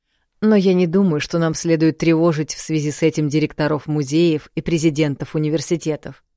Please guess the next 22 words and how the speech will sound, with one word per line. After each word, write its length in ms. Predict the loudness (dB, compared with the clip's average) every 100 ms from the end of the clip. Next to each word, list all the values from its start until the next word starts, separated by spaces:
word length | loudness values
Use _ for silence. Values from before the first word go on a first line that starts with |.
| _ _ _ _ _ _ _ -10
В 40 | 0
конечном 520 | 2 2 0 -2 -2
счете, 480 | 0 0 0 0 2
ее 180 | 2
общение 460 | 2 0 0 0 0
с 80 | -2
этими 240 | -4 -2
людьми 380 | 0 0 0 0
ограничивалось 840 | 0 0 0 -2 -2 -2 0 0
строго 380 | -2 -4 -2 -2
практическими 800 | -4 -4 -6 -10 -8 -8 -6 -6
вопросами. 760 | -4 -6 -8 -10 -10 -10 -14 -16 _ _ _ _ _ _ _ _ _ -6
Я 200 | 0 0
очень 260 | 0 -4
сомневаюсь, 560 | -2 0 0 0 -2 -4
что 180 | -4 -2
они 160 | -2
могли 280 | -2 -2 -4
бы 100 | -4
пролить 340 | -2 -2 -2 -6
какой-то 380 | -6 -6 -4
свет 420 | -6 -4 -4 -4